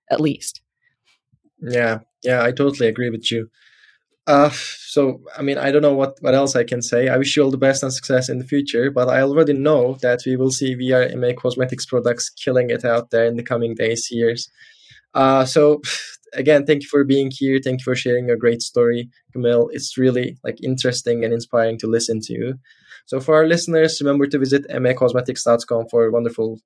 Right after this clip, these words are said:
Speaker 2: hair products and to visit, uh, like, our website for the tools that V R M A Cosmetics is using. Again, Camille, thank you for being here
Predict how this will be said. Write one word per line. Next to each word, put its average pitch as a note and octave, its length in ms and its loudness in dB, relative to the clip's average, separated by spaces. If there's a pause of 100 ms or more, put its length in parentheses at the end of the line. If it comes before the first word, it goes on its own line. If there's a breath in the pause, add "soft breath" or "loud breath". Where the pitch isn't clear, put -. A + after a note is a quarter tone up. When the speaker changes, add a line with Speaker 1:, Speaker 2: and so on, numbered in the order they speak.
(320)
Speaker 2:
hair C3 140 2
products B2+ 480 0 (100)
and A#2+ 360 0 (380)
to B2+ 140 -4
visit, C#3+ 380 2 (260)
uh, A#2+ 280 2
like, A2+ 200 2
our A#2+ 140 4
website B2+ 560 0
for A2 280 -2
the G#2+ 100 -10
tools A2+ 420 -6
that G#2 220 0 (200)
V A#2 120 0
R G#2+ 100 2
M G#2+ 160 -4
A A2 80 -2
Cosmetics A2 500 -4
is G#2+ 140 -6
using. B2+ 440 -4 (600)
Again, A#2+ 440 2
Camille, A#2 440 -2
thank B2+ 140 -2
you C3 60 -14
for B2 120 -2
being A#2+ 220 -2
here B2+ 360 -4